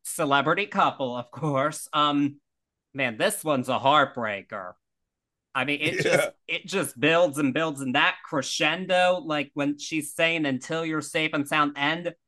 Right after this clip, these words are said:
Speaker 1: "I feel like I really loved you." Oh, yeah, this is a real, this is like that Taylor Swift track five emotional kind of thing. Like, that's how, that's the level we are operating at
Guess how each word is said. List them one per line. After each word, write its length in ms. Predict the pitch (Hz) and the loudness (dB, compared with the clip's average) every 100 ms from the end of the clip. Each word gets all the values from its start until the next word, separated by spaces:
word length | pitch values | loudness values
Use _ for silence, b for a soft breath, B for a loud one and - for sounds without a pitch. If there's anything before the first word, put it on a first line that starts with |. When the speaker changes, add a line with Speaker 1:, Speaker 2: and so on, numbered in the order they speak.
| _ 127 | _ -14
Speaker 1:
"I 100 | - | -8
feel 200 | 160 165 | -2 0
like 200 | 160 151 | 0 0
I 160 | 151 147 | 2 2
really 360 | 143 151 143 131 | 2 0 0 0
loved 400 | 127 143 151 160 | 2 2 0 -4
you." 280 | 170 151 - | -8 -6 -6
Oh, 360 | 143 151 113 82 _ _ _ _ _ - | -4 -2 -4 -10 _ _ _ _ _ -6
yeah, 120 | 131 | -4
this 280 | 175 208 180 | -2 -4 -6
is 160 | 135 | 0
a 80 | 139 | 2
real, 760 | 127 151 170 170 160 147 135 _ _ _ _ _ _ - | 2 2 4 4 4 0 -2 _ _ _ _ _ _ -8
this 160 | 208 240 | -6 -4
is 120 | 226 | 0
like 200 | 214 160 | 2 4
that 200 | 170 - | 0 0
Taylor 440 | - 185 185 170 | 0 0 2 0
Swift 500 | - - 156 185 - - | -2 -6 -2 -2 -2 -8
track 440 | - 190 160 - - | 0 2 2 -2 4
five 440 | 196 185 156 131 | 6 8 8 4
emotional 800 | 147 131 131 127 - 147 120 110 | 2 0 2 0 -2 -2 -2 -4
kind 400 | 139 127 113 113 | 0 2 2 -2
of 100 | 117 | -6
thing. 280 | - 113 95 131 | -4 -4 -4 -2
Like, 220 | 127 - | -2 0
that's 320 | 151 170 - | 0 0 0
how, 480 | 165 151 131 135 127 _ _ _ | 0 2 4 4 2 _ _ _
that's 240 | 175 185 - | -4 -4 -4
the 100 | 156 | -2
level 440 | 143 165 143 147 | 0 0 0 -2
we 160 | 147 147 | 0 0
are 220 | 139 139 - | 0 0 -2
operating 800 | 147 151 156 123 127 113 110 117 | -2 0 -2 0 0 -2 -4 -6
at 260 | 113 110 | -6 -6